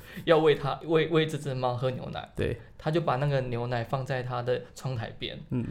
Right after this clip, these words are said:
Speaker 1: 然后殊不知，因为他抽烟，<laughs> 他把窗台开，开着。
Speaker 2: 对。
Speaker 1: 然后结果他好像要去做什么事情的时候，一回来，诶，发现猫跑出去了。
Speaker 2: 猫已经跑出去了。
Speaker 1: 对，然后他就开始就是赶快的打开门，然后去找猫。我就想到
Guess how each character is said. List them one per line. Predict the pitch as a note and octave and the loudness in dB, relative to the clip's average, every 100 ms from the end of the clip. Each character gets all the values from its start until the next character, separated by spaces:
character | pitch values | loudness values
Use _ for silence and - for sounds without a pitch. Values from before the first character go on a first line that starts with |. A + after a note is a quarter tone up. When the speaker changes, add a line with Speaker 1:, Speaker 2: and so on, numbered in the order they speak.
| - | -4
Speaker 1:
然 | C3 | -2
后 | C#3 | 0
殊 | D3 D#3 | 0 0
不 | E3 | 0
知， | D#3+ D3+ | 0 -2
因 | D#3 | 0
为 | D#3+ | 0
他 | D#3 C#3+ C#3+ | 0 0 2
抽 | - A2+ | 2 2
烟， | A2+ A2+ B2 - - - D#3+ D4 - | 0 -4 -6 -4 -2 6 6 8 6
<laughs> | - - D#3 - - E4 - | 4 4 2 -2 -4 -6 6
他 | E3+ | 8
把 | - C3 - - - | 8 6 4 -10 2
窗 | D#3 D3 | 2 4
台 | A#2+ A#2+ | 2 0
开， | - B2 B2 G2+ | 0 2 2 0
开 | - B2 | -2 -2
着。 | B2+ B2+ - - - | -2 -6 -8 -18 -8
Speaker 2:
对。 | - | 0
Speaker 1:
然 | C#3+ | 2
后 | |
结 | E3 | 4
果 | D#3 | 4
他 | D3 E3 | 4 2
好 | C#3+ | 2
像 | D#3 | 2
要 | D3+ | 2
去 | D3+ | 2
做 | E3 | 0
什 | A#2+ | 0
么 | A2+ | -4
事 | - D3+ | -4 -4
情 | B2+ | -4
的 | A#2 | -6
时 | A2 A#2 | -4 -4
候， | - | -2
一 | D3 | -2
回 | C#3+ B2 | 2 2
来， | B2 | 2
诶， | E3 - - | -2 -6 -4
发 | D3+ | 0
现 | D3 | 2
猫 | C#3+ C3 | 4 2
跑 | - | 0
出 | - A#2 | -6 -8
去 | - - | -8 -10
了。 | - - | -8 -2
Speaker 2:
猫 | B2 | -2
已 | |
经 | A#2 A#2+ | 0 0
跑 | A#2 | 0
出 | A#2 | -2
去 | A2+ A#2+ | -4 -4
了。 | - C3+ | -4 0
Speaker 1:
对， | D#3 B2+ | 2 2
然 | B2 | 0
后 | C3+ | 2
他 | |
就 | D#3 D#3 | 2 0
开 | D#3 D3+ | 0 0
始 | D3+ A#2+ | -2 -6
就 | D#3 | -6
是 | D3+ | -6
赶 | D3+ G#2+ A#2+ | -6 -8 -10
快 | - F3+ | -2 0
的 | B2+ A#2+ - - - - | 2 0 -2 -14 -18 2
打 | - G#2 | 4 6
开 | C#3+ C#3+ | 4 4
门， | B2 | 4
然 | A2+ A2 | 0 -2
后 | B2 | -2
去 | B2 | -2
找 | - - - | -2 -6 -6
猫。 | D2+ F#2+ - - - - - | -8 -10 -14 -20 -20 -20 -6
我 | A#2 | 4
就 | C3+ | 4
想 | B2+ A2 A#2+ | 6 4 6
到 | B2 A#2 | 6 6